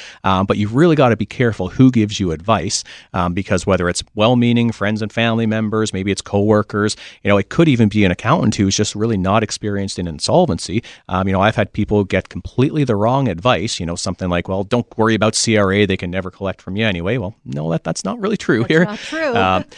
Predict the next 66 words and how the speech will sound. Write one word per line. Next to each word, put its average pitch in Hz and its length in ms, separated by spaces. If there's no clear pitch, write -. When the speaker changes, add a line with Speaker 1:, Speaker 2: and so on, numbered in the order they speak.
Speaker 2:
<laughs> 165 60
Speaker 1:
you 110 60
know, 104 200
"Don't 110 220
worry 110 200
about 104 280
paying 107 240
your 101 100
friends 104 280
and 107 100
family 104 300
back 98 320
in 104 80
a 101 40
preferential 98 640
way." 90 180
You 127 80
know, 104 140
that 104 180
can 123 120
cause 113 300
you 117 100
a 110 60
bunch 104 220
of 120 60
problems 139 540
Speaker 2:
Yeah. - 60
Speaker 1:
here. 95 220
Um, 101 320
or 110 180
the 95 140
biggest 147 420
thing 98 140
is 92 120
just - 180
when 92 100
people 113 280
get 87 140
advice 104 440
and 90 80
the 87 100
advice 92 340
says, 104 360
"There 170 140
are 117 80
no 85 160
options 87 460
here. - 160
There's 123 180
nothing 113 380
you 82 120
can 90 160
do 90 220
if 73 120
you 92 160
owe 90 140
a 85 40
student - 420
loan 80 340
or 76 160
if - 120
you 92 180
owe 90 120
the 87 80
government 85 520
money." 104 320